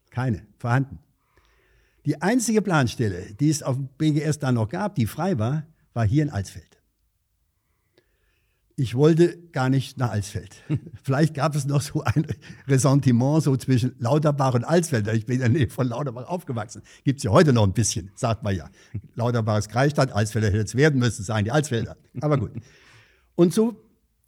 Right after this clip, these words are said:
es war so, man fügte sich, da-, dafür habe ich ja die Ausbildung gemacht und dann bin ich, äh, nach Alsfeld gegangen. Und mit meiner Frau damals hierher gefahren,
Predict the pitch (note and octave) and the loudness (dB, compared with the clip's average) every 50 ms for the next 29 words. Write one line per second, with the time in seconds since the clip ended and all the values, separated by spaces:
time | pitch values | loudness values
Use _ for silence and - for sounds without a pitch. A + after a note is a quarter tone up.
0 | _ _ _ _ _ _ _ - E3 - - G#2+ G2+ G#2 A2 - F#3+ G#3+ F3 A#2+ | _ _ _ _ _ _ _ -6 -6 -4 -4 -4 -4 -4 -2 -2 0 0 0 2
1 | A2 G#2 G2+ F#2+ G2 - - - - - - B2 A2+ - E3+ D#3 D#3 F#3+ - - | 2 2 0 -2 -4 -8 -14 -20 -4 0 0 0 2 0 0 -2 0 -2 -2 -2
2 | A2 F#2+ G#2+ G#2+ G#2 - A2 G#2 G#2+ A2 G#2+ F#2 E2+ F#2 G2+ G2 - D#3+ E3 F3 | -2 0 0 0 2 0 0 2 2 0 0 0 -2 -4 -6 -4 -4 -4 -4 -4
3 | E3+ F3+ F3 F3+ F#3 F#3+ - - - - B2+ A#2+ A2+ G#2 - A2+ C3+ D3+ E3 - | -4 -4 -4 -4 -6 -8 -8 -10 -8 -6 -6 -4 -6 -6 -4 -4 -2 -4 -4 -6
4 | - - - - - D#3 D3 C#3+ C#3+ D3 D3 D3 D3 D3+ - - - _ _ _ | -12 -20 -20 -12 -8 -6 -4 -2 -2 -2 -2 -2 -4 -6 -10 -16 -20 _ _ _
5 | _ _ _ D#3 B2 A#2+ B2+ C3+ - - _ _ _ _ _ - G#2+ G#2 - - | _ _ _ -4 -4 -2 -2 -4 -6 -12 _ _ _ _ _ -2 -2 -2 -2 -4
6 | - G2 D#2 - - - - - - _ _ _ _ _ _ _ _ _ _ _ | -6 -6 -6 -8 -10 -16 -16 -20 -20 _ _ _ _ _ _ _ _ _ _ _
7 | _ _ _ _ _ _ _ - G#2 G#2 G2 G#2 G#2 G#2 G#2 G2+ G2 - - G#2 | _ _ _ _ _ _ _ -6 -6 -4 -2 0 0 2 0 0 -2 -4 -6 -4
8 | G#2 G#2 A#2+ D3+ G3 G#3+ G#3 - - - _ _ _ _ _ _ _ - B2+ C#3 | 0 0 2 2 2 0 -2 -6 -12 -20 _ _ _ _ _ _ _ -8 -6 -4
9 | D3+ E3 D#3+ F3 E3+ - - - - - G#2 G2 E2+ G2 G#2 G#2 G#2+ D3+ C#3 - | -4 -4 -6 -8 -10 -14 -20 -14 -8 -6 -4 -2 0 2 2 0 0 -4 -6 -8
10 | F3+ F3+ F3+ F#3+ G3 F#3 - _ | -8 -8 -8 -8 -10 -12 -18 _